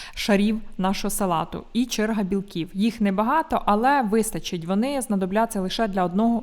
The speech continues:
верхнього шару. Також натираємо на дрібну тертку. А далі м'ясо. Дивіться, що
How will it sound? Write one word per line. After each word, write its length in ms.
верхнього 440
шару. 380
Також 320
натираємо 540
на 100
дрібну 340
тертку. 520
А 180
далі 560
м'ясо. 500
Дивіться, 340
що 400